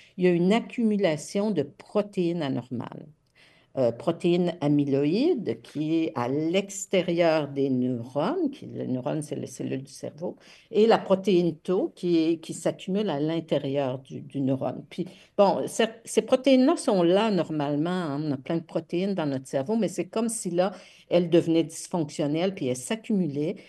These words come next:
et ça empêche les cellules de bien fonctionner.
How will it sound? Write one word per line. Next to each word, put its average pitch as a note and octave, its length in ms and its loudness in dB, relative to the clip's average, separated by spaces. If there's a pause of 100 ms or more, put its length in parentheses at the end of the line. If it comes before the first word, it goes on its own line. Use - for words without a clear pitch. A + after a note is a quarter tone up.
(140)
et F3+ 60 -4
ça A3 220 0
empêche B3+ 540 2
les F3 160 2
cellules F#3+ 540 0
de E3+ 100 4
bien E3 260 0
fonctionner. C3+ 840 -4